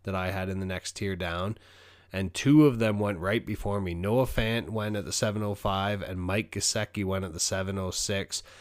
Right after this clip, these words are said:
And looking at what was left, so I had two guys left in that talent tier, and then I felt like there was a pretty big drop-off,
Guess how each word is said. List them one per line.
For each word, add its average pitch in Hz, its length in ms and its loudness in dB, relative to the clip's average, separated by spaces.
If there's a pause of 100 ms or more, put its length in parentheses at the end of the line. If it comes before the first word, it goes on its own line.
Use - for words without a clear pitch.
(640)
And 104 640 2
looking 147 560 4
at 135 220 4
what 110 460 2
was 104 260 0
left, 101 400 0
so - 140 2
I 90 40 0
had 85 120 -2
two 160 180 2
guys 139 320 4
left 117 220 2
in 110 80 0
that 101 200 0
talent 98 380 -2
tier, 92 400 -2 (420)
and 98 240 4
then 101 520 4
I 87 180 0
felt 104 420 0
like 98 160 -2
there 104 120 0
was 98 120 0
a 90 60 -2
pretty 113 320 0
big 107 240 2
drop-off, 92 720 2